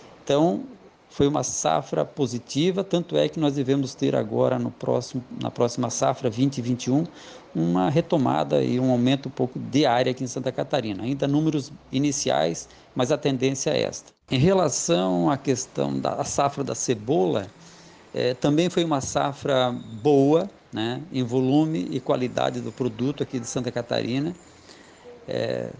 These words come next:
também tivemos, eh, durante todo o ciclo produtivo da cebola na safra passada, faltas de chuva de forma geral e implicou em que os agricultores, os produtores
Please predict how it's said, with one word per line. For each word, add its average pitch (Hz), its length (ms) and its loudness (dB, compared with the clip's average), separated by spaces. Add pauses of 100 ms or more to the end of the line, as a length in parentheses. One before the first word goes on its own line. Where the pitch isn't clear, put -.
(120)
também 160 380 4
tivemos, 131 880 0
eh, 117 280 0
durante 127 560 -2 (100)
todo 165 240 2
o 156 60 -2
ciclo 147 500 -4
produtivo 123 540 -4
da 127 100 2
cebola 120 500 0
na 113 140 -2
safra 117 340 -2
passada, - 640 -2 (440)
faltas 127 560 -2
de 113 80 -6
chuva 180 340 -2
de 123 80 -4
forma 120 340 0
geral 127 540 2 (480)
e 180 500 2 (600)
implicou 151 920 4
em 143 200 4
que 143 100 -4
os 139 100 2
agricultores, 135 800 2
os 110 60 -6
produtores 127 640 0